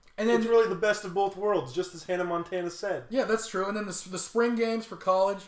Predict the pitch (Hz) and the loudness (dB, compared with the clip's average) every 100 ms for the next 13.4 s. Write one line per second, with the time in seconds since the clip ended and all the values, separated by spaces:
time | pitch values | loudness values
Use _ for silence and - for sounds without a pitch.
0 | - - 147 131 - - _ 180 190 180 | -20 -6 0 0 -2 -10 _ -6 -4 -2
1 | 202 208 196 175 185 190 185 165 185 180 | -4 -6 -10 -8 -6 -6 -6 -4 -2 -2
2 | 165 175 170 165 156 156 - - - 185 | -4 -2 0 -2 -4 -6 -10 -20 -14 -10
3 | 147 123 170 170 165 175 185 - - - | -10 -6 -2 0 2 4 4 2 -8 -20
4 | - 151 131 110 117 - 175 190 165 202 | -10 -2 -2 -2 -6 -2 2 2 2 0
5 | 190 175 208 180 165 135 123 156 139 127 | 4 4 4 2 0 -2 -6 -8 -8 -8
6 | 165 160 151 165 156 147 131 147 143 139 | -4 -4 -4 -4 -4 -4 -4 -2 0 -2
7 | - _ _ _ - 190 196 - - 147 | -6 _ _ _ -4 -2 -2 -8 -6 -2
8 | 165 370 - - - _ _ - 165 151 | 0 -2 -6 -20 -20 _ _ -12 -12 0
9 | 180 180 151 120 135 - 127 135 127 120 | 6 6 6 -2 -10 -10 -12 -12 -10 -10
10 | 131 165 139 143 - - 147 156 - 127 | -8 -8 -8 -14 -12 -8 -8 -8 -14 -12
11 | 127 135 - - _ _ _ - - 143 | -10 -10 -12 -20 _ _ _ -20 -12 -4
12 | 139 151 139 135 127 120 127 123 - - | -4 -4 -4 -4 -2 -4 -10 -14 -14 -16
13 | 156 156 151 | -6 0 0